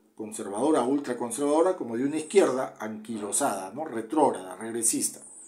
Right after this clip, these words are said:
Bueno, la solución es decirle en sus caras y a través de una prensa independiente, no esa prensa concentrada o esa subprensa económica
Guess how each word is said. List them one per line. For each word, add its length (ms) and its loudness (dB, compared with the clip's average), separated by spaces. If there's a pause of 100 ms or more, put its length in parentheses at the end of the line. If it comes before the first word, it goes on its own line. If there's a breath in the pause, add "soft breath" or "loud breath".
(680 loud breath)
Bueno, 240 2
la 120 0
solución 500 4
es 100 0
decirle 360 2
en 100 0
sus 200 -4
caras 460 4
y 40 -6
a 80 -8
través 280 -2
de 60 -2
una 240 -6
prensa 380 0
independiente, 920 -2 (280)
no 160 -4
esa 240 -6
prensa 400 2
concentrada 640 -2
o 80 2
esa 200 0
subprensa 600 -2
económica 640 -4